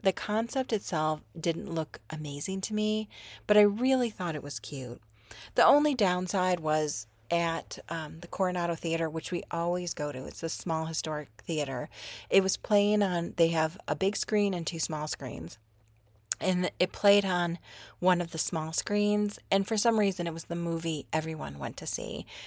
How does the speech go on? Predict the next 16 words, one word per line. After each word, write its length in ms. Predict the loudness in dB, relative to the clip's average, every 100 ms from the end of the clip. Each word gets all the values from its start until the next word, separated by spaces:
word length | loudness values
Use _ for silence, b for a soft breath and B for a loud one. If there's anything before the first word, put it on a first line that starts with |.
| B
I 140 | 4 4
looked 340 | 4 -2 0
at, 420 | 0 0 -2 -6 -10
uh, 240 | -8 -8 0
Asteroid 460 | 2 2 2 0 0
City 340 | 0 0 -2
was 180 | -4 -6
playing 360 | -4 -2 0 -2
in 120 | -4
the 80 | -2
big 220 | -2 0
room 300 | 2 2 0
'cause 140 | -4
it 100 | -6
just 240 | -2 0 2
opened, 460 | 2 2 2 2